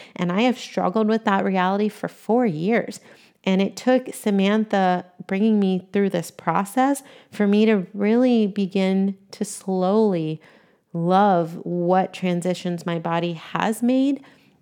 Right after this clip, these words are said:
and the growth that my body has made and the beautiful gifts that my body have, has, has, my body has given to me. And I would not have been able to do that if I hadn't learned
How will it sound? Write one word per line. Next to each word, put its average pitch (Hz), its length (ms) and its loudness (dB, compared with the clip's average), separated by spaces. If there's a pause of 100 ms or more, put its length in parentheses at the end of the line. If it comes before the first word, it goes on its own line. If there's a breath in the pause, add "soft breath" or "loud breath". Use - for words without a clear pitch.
(640)
and 180 260 2
the 175 40 0
growth 165 400 -2
that 220 120 -2
my 220 120 0
body 220 320 0
has 226 180 -2
made 233 420 0
and 165 400 -6 (380 soft breath)
the 185 100 0
beautiful 180 1000 -2
gifts 180 340 -2
that 165 180 -6
my 160 100 -6
body 160 340 -4
have, 165 340 -10 (120)
has, 156 260 -8
has, 160 360 -6 (240)
my 165 80 -4
body 175 360 -2
has 240 340 -2
given 160 440 -2
to - 160 -8
me. 143 360 -6 (540 loud breath)
And 190 500 0 (180)
I 196 140 4
would 208 240 2
not 226 240 2
have 240 160 0
been 196 160 0
able 185 300 0
to - 120 -10
do 175 260 -4
that 220 200 2
if 214 200 -2
I 190 80 -2
hadn't 175 460 -2
learned 175 400 0